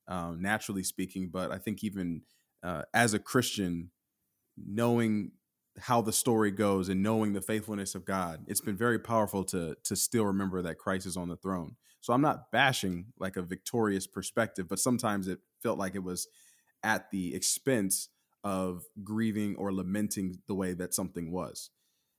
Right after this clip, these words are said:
Grieving and lamenting the way something is doesn't mean that you don't have faith that it could change or that it won't always be like this. Um, and so I, I think as a kid, I just didn't have language that was using that. And so when I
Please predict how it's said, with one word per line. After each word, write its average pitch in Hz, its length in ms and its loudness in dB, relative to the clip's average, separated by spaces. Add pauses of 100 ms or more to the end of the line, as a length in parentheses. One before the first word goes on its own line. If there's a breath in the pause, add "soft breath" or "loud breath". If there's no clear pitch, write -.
(200)
Grieving 135 380 4
and 110 80 4
lamenting 107 480 2
the 107 80 2
way 107 180 4
something 98 400 0
is 98 360 2
doesn't 104 340 0
mean 104 240 0
that - 260 -4
you 104 80 -4
don't 95 240 -2
have 87 200 -6
faith 98 360 -4
that 87 140 -4
it - 100 -8
could - 140 -18
change - 560 -8 (280)
or 92 80 -4
that 90 140 -2
it 87 100 -4
won't 90 220 -4
always 80 260 -6
be 95 200 -2
like 71 240 -8
this. - 320 -16 (440)
Um, - 280 -14 (180)
and 104 160 -2
so 92 520 -2
I, 104 220 -6
I 98 80 -4
think 104 260 -4
as 95 160 -4
a 92 40 -4
kid, 127 500 2
I 120 180 4
just 120 180 -4
didn't 117 160 2
have 101 180 -2
language 104 400 -2
that 98 140 -2
was 95 160 -4
using 107 240 -2
that. 98 240 2
And 87 100 -4
so 95 140 -2
when 92 180 -2
I 87 180 -4